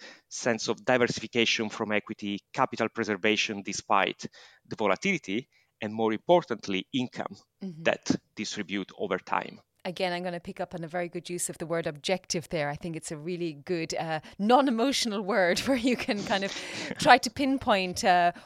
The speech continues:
Speaker 2: what you really want out of your investments. Um, so let's just really dig in a little bit to today's market. What do you view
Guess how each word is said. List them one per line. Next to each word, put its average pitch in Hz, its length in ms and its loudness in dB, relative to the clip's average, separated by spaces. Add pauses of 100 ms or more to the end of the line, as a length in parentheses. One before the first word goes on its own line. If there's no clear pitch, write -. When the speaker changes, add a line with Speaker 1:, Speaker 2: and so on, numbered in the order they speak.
(160)
Speaker 2:
what 196 260 0
you 214 80 -2
really 185 200 -2
want 165 380 -4
out 165 240 -4
of 165 120 -10
your 156 100 -6
investments. 185 680 2 (460)
Um, 240 240 -2
so - 220 0
let's 392 280 -4
just - 320 -2 (120)
really 214 280 -2
dig 185 180 -4
in 165 120 -2
a 160 40 -4
little 165 180 -4
bit 160 220 -8
to 170 360 -2
today's 165 380 -2
market. 156 520 -6 (360)
What 330 300 4
do 240 100 -4
you 220 260 -2
view 175 260 -4